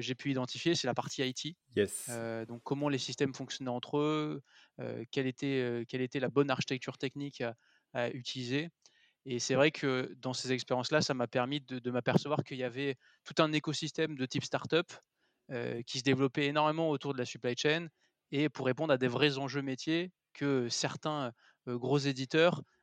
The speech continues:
Speaker 1: avaient commencé, en tout cas, à contrer, mais pour le coup, n'étaient pas encore, euh,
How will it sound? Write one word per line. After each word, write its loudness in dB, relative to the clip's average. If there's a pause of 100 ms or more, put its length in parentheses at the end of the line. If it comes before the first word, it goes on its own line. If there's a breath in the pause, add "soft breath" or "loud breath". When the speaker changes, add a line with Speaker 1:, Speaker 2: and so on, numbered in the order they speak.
Speaker 1:
avaient 2
commencé, -6 (320)
en -10
tout -16
cas, -2
à -6
contrer, -2 (160)
mais -2 (520)
pour 2
le 2
coup, -4
n'étaient 2
pas 2
encore, 2
euh, 2